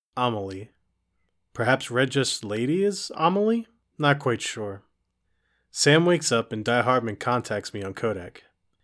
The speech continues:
He lets me know that I have my own private room. No shit.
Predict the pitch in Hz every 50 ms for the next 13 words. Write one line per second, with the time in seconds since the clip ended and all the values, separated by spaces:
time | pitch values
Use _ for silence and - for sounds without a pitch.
0 | _ _ _ _ 104 104 123 147 147 - 170 156 147 151 151 147 127 127 110 107
1 | 131 131 120 117 113 117 123 123 120 113 - 120 113 107 104 98 107 135 143 117
2 | 90 85 98 - _ _ _ _ _ _ _ _ _ _ _ _ _ _ _ _
3 | _ - - _ - 101 95 98 101 - - - 160 143 104 - -